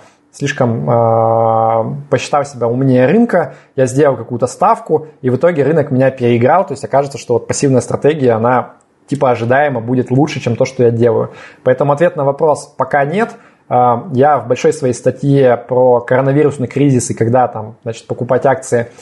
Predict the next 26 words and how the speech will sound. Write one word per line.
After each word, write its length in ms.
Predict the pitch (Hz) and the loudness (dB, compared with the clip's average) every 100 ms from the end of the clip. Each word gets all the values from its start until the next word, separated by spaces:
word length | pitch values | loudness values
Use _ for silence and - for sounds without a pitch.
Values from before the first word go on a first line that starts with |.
| - _ | -20 _
сказал, 340 | - 131 143 139 | -4 0 2 0
что 120 | 131 | -2
я 80 | 120 | -2
подожду 360 | 131 131 143 | 0 0 0
ещё 180 | 143 127 | 0 0
как 160 | - 139 | -4 0
минимум 340 | 139 127 117 | 2 2 2
там 280 | 117 113 113 | -2 -4 0
год 200 | 135 135 | 0 0
или 100 | 117 | -2
полтора, 400 | 120 117 139 214 | -2 0 0 2
я 100 | 180 | 2
уж 140 | - | 0
не 60 | 135 | -2
помню, 300 | 143 139 123 | 0 0 0
прежде 320 | 135 131 120 | 2 0 0
чем 300 | - 123 113 | -2 -2 -2
там 140 | - 117 | -6 -6
капитулировать 640 | - 127 143 156 143 123 | -4 -4 0 2 4 4
окончательно 460 | 123 123 139 131 120 | 2 -2 0 0 -4
и 40 | |
сказать, 260 | 113 120 117 | -4 -2 0
что 240 | - 117 - - | 0 -4 -6 -2
рынок 400 | 131 151 160 139 | 2 2 2 0
лучше 260 | 143 143 135 | -2 0 2
меня. 380 | 135 135 123 | 2 2 0